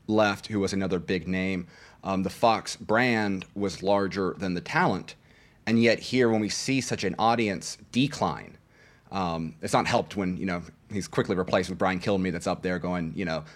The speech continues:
"The, the real problem now is, you know, you, it was, was our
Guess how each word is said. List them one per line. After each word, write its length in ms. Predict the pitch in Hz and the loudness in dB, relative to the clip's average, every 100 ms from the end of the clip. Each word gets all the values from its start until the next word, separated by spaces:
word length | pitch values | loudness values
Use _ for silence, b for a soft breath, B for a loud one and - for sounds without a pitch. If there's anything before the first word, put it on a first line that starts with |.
| B | B
"The, 100 | 85 | -4
the 100 | 95 | 2
real 160 | 117 127 | 4 6
problem 320 | 131 113 104 | 6 4 4
now 240 | 104 101 | 0 0
is, 240 | 95 92 - | -2 -6 -6
you 160 | 98 | -6
know, 60 | 87 - _ _ _ _ _ | -6 -14 _ _ _ _ _
you, 200 | 113 110 | 0 2
it 160 | 107 107 | 4 4
was, 260 | 110 113 104 | 4 4 2
was 140 | 113 | 4
our 200 | 123 113 | 6 4